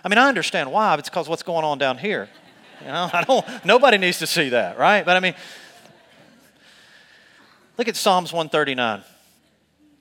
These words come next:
What does the scripture say? "God, I praise you because I'm fearfully and wonderfully made. Your works are wonderful. I know that full well."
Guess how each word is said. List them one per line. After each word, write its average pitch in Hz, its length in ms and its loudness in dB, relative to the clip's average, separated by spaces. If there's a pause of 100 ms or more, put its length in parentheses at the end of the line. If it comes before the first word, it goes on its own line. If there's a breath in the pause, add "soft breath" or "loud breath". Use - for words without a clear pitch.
(1200)
What 202 100 -2
does 202 80 -2
the 170 80 -10
scripture 151 320 -8
say? 123 320 -4
"God, 160 220 0
I 160 80 -2
praise 165 440 -6
you 160 120 -8
because 143 260 -8
I'm 117 140 -10
fearfully 160 560 -10
and 123 160 -12
wonderfully 143 460 -10
made. 95 340 -14 (1200 soft breath)
Your 147 120 -8
works 147 280 -4
are 120 80 -6
wonderful. 117 680 -10
I 113 80 -10
know 127 220 -8
that 117 180 -8
full 117 240 -12
well." 101 360 -14